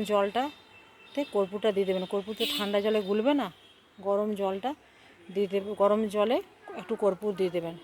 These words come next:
তারপর সেটা ঠান্ডা হলে আপনারা স্প্রে করে দিতে পারেন, হাতে ছিটিয়েও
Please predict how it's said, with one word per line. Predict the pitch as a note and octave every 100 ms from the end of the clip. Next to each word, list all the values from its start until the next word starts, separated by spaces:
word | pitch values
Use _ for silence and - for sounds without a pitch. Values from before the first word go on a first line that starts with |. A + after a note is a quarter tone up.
| - - - - - -
তারপর | A3 A3+ D4+
সেটা | D4 C#4 C4+
ঠান্ডা | A#3+ A#3 B3 A#3
হলে | C4+ G4 - - - - - _ -
আপনারা | G3 G#3+ A3+
স্প্রে | - G#3+ G#3+
করে | A3 A3+
দিতে | A#3 B3
পারেন, | C4 E4+ G#3
হাতে | G3 A#3+
ছিটিয়েও | - A3 A3+